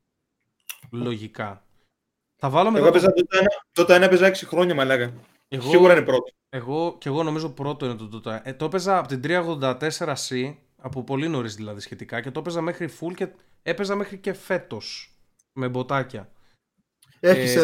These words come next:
Speaker 3: servers ενεργούς.
Speaker 1: ο, έχει, έχει, έχει, ναι. Λειτουργεί κανονικά
Speaker 3: Το
Speaker 1: το
Speaker 3: παίζει
Speaker 1: Dota.
Speaker 3: ο κόσμος.
Speaker 1: Ναι, ναι, ναι, έχει κόσμο.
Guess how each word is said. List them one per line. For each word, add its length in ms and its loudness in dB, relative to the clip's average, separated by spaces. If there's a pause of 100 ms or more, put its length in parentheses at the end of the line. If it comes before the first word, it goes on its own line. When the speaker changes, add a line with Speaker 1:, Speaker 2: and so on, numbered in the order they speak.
Speaker 3:
servers 200 -4
ενεργούς. 460 -4 (240)
Speaker 1:
ο, 240 -6
έχει, 340 -4
έχει, 200 -8
έχει, 200 -16 (140)
ναι. 220 -14 (280)
Λειτουργεί 360 -6
κανονικά 260 -4
Speaker 3:
Το 60 2
Speaker 1:
το 60 2
Speaker 3:
παίζει 220 6
Speaker 1:
Dota. 40 2
Speaker 3:
ο 20 -2
κόσμος. 340 -2
Speaker 1:
Ναι, 400 -2
ναι, 120 -4
ναι, 120 -6
έχει 140 -10
κόσμο. 380 -14